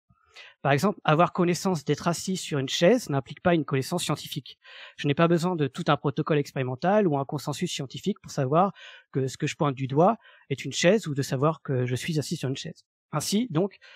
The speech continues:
comme je viens de lire, les connaissances englobent les sciences. Autrement dit, la philosophie des sciences fait partie de la philosophie des connaissances. Toutes les connaissances ne se valent donc pas. Sont à différencier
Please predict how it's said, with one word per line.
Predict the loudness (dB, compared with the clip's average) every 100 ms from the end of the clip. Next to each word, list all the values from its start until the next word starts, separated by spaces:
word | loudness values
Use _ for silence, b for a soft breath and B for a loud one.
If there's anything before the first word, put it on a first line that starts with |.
| B B
comme | -2
je | 0
viens | -2
de | 2
lire, | 2 4
les | 4
connaissances | 6 6 4 2 0 -4 -2
englobent | 0 2 2 0 -6
les | -6
sciences. | -4 -8 -10 -10
Autrement | -8 -2 0 0
dit, | -2 -2 B B B
la | 0 0
philosophie | 2 2 2 0
des | -2
sciences | 0 0 -2 -6 _
fait | -2 0
partie | 0 -4 -6 -8 -10 _
de | -2
la | -2
philosophie | -2 -4 -2 -2
des | -2
connaissances. | -4 -8 -14 -18 -18 _ _ _ -2
Toutes | 2
les | 2
connaissances | 2 0 2 -2 -2 -4
ne | -4
se | -2 0
valent | 0 0
donc | -2 -2
pas. | -4 -6 _ b b b b b -4
Sont | -2 2
à |
différencier | 0 4 4 4 4 4 4